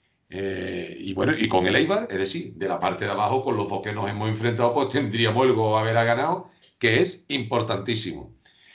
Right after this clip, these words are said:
Bueno, pues en el capítulo de efeméride voy a ser hoy breve, como siempre, ¿no? Y hoy se cumplen treinta y tres años de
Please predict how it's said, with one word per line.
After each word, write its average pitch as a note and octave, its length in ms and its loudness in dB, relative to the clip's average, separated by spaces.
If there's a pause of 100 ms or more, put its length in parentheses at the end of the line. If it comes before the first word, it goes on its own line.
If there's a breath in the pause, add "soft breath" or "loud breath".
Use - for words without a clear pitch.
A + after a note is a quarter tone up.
(220 soft breath)
Bueno, B2 320 0
pues A#2 520 -2
en A2+ 140 -2
el A#2 100 -2
capítulo C#3+ 400 0
de E3+ 80 0
efeméride E3 460 0
voy D#3+ 180 0
a C3+ 60 0
ser D3 220 0
hoy C#3+ 140 2
breve, D#3 300 2
como A#2 240 -2
siempre, D#3+ 560 2
¿no? G3 260 -2 (380 loud breath)
Y A2 480 0 (440 loud breath)
hoy F3+ 220 4
se F3+ 160 2
cumplen C3 440 0
treinta A#2+ 340 2
y A#2 60 2
tres F#3 220 2
años F#3+ 360 0 (420)
de A2+ 520 -4